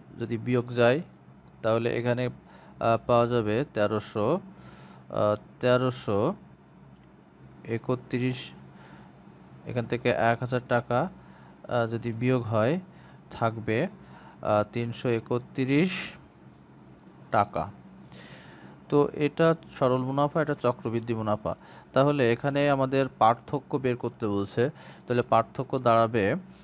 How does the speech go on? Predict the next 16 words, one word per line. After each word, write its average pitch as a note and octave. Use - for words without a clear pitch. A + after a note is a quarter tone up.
তিনশো C3
একত্রিশ C3+
থেকে B2+
তিনশো B2
বিয়োগ B2
করলে B2
থাকবে B2
একত্রিশ A2
টাকা। C#3
তো A#2
এই B2
একত্রিশ B2+
টাকা C3
এই A#2+
প্রশ্নের A#2+
উত্তর। -